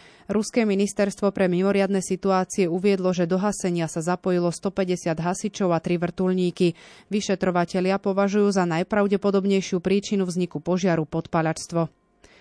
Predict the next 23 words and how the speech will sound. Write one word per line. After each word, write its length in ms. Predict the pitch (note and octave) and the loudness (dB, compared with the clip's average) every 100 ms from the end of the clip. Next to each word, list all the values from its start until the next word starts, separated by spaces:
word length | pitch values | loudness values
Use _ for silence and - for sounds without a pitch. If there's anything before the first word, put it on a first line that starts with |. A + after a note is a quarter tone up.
| - - - _ - | -20 -20 -20 _ -2
Francúzsky 480 | A3 G#3+ A#3+ - | -2 0 -2 -2
parlament 480 | A3 G#3 G#3+ G#3+ G#3 | 0 0 2 2 0
schválil 480 | G3+ - F#3+ G3 F#3+ | -2 -2 0 2 0
vstup 320 | - - F#3+ | -2 -4 -4
Švédska 560 | - G3 F#3 - G3 F3+ | -4 -2 -2 0 0 0
a 0 | |
Fínska 400 | - F#3 - F#3 | 0 -2 0 -2
do 160 | E3+ | -2
Severoatlantickej 1040 | E3 F#3+ F#3+ F#3 E3+ F3+ E3+ F3 E3 - F3 | -2 -2 0 0 0 -2 -4 -4 -6 -2 0
aliancie. 640 | E3+ F3+ F3+ - F3+ E3+ - - - | 2 0 -2 -2 0 0 -6 -20 -6
Podľa 320 | A3 G#3 F3+ | 0 0 2
hovorkyne 480 | F#3 G3+ G#3+ G#3 F3 | 0 0 0 0 0
parlamentu 720 | F3+ F#3 G3+ G#3 G#3 G3+ G#3 F#3+ | -2 0 0 2 0 0 0 0
zákon 400 | F3+ F#3+ G#3+ G#3 | 0 0 0 0
je 160 | F#3+ | 0
základom 640 | E3 E3+ F#3 A3+ G#3 G3+ G3+ | 2 0 0 0 2 0 0
pre 240 | F#3 D#3+ | 0 0
ratifikáciu 800 | E3 A3+ G#3 G#3+ G#3 G3 - G#3 | 0 -2 -4 -2 0 -2 -2 -4
vstupu 400 | F3+ - F#3 G3 | -2 -6 -2 -2
francúzskym 640 | G3 F#3+ F#3 F#3+ - E3 | 0 -2 -2 -4 -4 -4
prezidentom 720 | D#3 F#3 G3+ G3 F#3 F3+ E3+ - | -2 -2 0 0 -2 0 -4 -2
Emmanuelom 560 | F#3+ F3+ D#3+ D#3 E3 | -2 -2 -2 -2 -2
Macronom. 560 | D#3+ - F3 E3 E3 | -2 -2 -2 0 -2